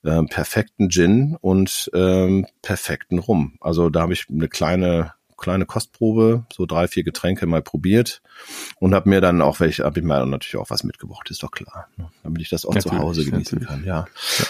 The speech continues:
Speaker 1: Ja, das war wieder
Speaker 2: Ja.
Speaker 1: mal, äh, ein sehr, sehr vollgestopftes, äh, Programmchen. Ähm, ich bin,
Speaker 2: Ja.
Speaker 1: äh, freitags hingefahren. Freitag war dann so der Reisetag und bin Dienstag wieder zurück. Ich hatte dann drei Tage vor Ort mit zwei Wanderungen, dem ganzen Drumherum.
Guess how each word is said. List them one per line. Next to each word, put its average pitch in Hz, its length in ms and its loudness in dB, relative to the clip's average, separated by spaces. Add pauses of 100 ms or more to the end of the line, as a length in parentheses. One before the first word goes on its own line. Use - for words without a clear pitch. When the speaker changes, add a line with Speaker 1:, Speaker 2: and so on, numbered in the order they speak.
(100)
Speaker 1:
Ja, 131 160 6
das - 160 0
war 147 180 6
wieder 139 200 4
Speaker 2:
Ja. 123 60 6
Speaker 1:
mal, 113 340 6
äh, 101 280 2
ein 92 100 -2
sehr, 113 180 2
sehr 117 140 2
vollgestopftes, - 920 -6
äh, 95 200 -4
Programmchen. 113 920 -2 (160)
Ähm, 92 460 -4
ich - 140 -10
bin, 110 160 2
Speaker 2:
Ja. 113 200 4
Speaker 1:
äh, 95 140 0
freitags 131 420 -4
hingefahren. 127 720 -2 (760)
Freitag 104 340 0
war 95 100 2
dann 90 140 2
so 90 80 0
der 78 180 2
Reisetag 107 800 2
und 92 160 -4
bin 98 180 2
Dienstag 82 420 0
wieder 76 180 2
zurück. 64 420 -4
Ich - 100 -6
hatte 80 140 -8
dann 73 160 0
drei 76 200 0
Tage 76 640 -2
vor - 300 -4
Ort 82 380 -2
mit 76 120 -6
zwei 76 260 -2
Wanderungen, 92 680 0
dem 87 100 -6
ganzen 80 280 -4
Drumherum. 85 640 2